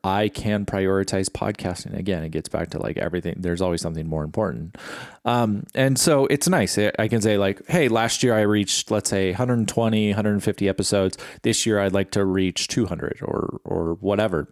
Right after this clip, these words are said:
Um, and it's fun. I like, I like building on top of things. It shows progress. Um, it shows growth, um, mental growth. Uh, speaking of that, I guess,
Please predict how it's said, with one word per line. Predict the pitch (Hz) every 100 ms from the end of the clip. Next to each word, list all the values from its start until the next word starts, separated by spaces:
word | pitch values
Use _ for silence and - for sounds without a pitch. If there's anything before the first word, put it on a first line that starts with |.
| -
Um, | 120
and | 127 139
it's | -
fun. | 220 131
I | 87
like, | 107 110 -
I | 113
like | 117 117 -
building | 98 107 104
on | 95
top | 98 98 87
of |
things. | 82 82 80
It | 80
shows | 95
progress. | - - 87 82 - - - - - - - -
Um, | - 87 85 -
it | 95
shows | - 101 95 -
growth, | 85 87 98 87 - - - - - - -
um, | 82 78 78 - - 87 _
mental | 101 101 110 180 135 80
growth. | - - - - - - - - - - -
Uh, | 135 131 123
speaking | - 285 294 277
of | 120
that, | 107 104
I | 104
guess, | 104 87 117 -